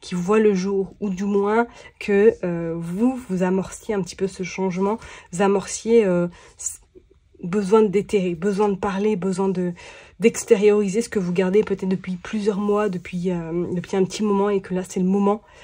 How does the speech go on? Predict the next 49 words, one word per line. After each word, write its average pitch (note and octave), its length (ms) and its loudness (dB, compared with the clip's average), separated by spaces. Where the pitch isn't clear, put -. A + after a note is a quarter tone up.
pour G3 200 -6
vous F3+ 240 -6
de F#3+ 140 8
lâcher G#3 380 4
ce B3 60 -6
que - 140 -4
vous F#3 220 -2
avez F#3+ 160 2
à F#3 60 2
lâcher F3+ 280 0
au G#3 80 4
niveau F#3 240 0
sentimental. F3+ 760 -2
Je F3 120 -8
parle E3 200 -4
bien F#3+ 240 -4
aux F3+ 60 -4
personnes F3 320 -6
qui F#3+ 100 -18
sont - 220 -12
en F3 60 -6
couple, F#3 320 -12
hein, E3+ 40 -8
qu'on E3+ 140 -16
soit F3+ 220 -8
d'accord, F3+ 360 -8
hein, F3 120 -8
ok, F#3+ 220 0
mais G3 100 2
c'est F3 140 -2
comme A3 180 4
s'il F3 120 -4
y - 20 4
avait F#3+ 140 2
vraiment G3+ 260 2
une G3+ 100 2
forte, - 420 -6
euh, F3 460 2
un F#3+ 100 0
fort A3+ 300 4
besoin G3 560 2
vraiment G3+ 280 2
d'être F#3 200 0
dans F#3 100 0
cette F3 400 -6
sincérité, F#3+ 760 -4
dans F#3+ 120 -2
cette, F3 300 -8
euh, E3 200 -4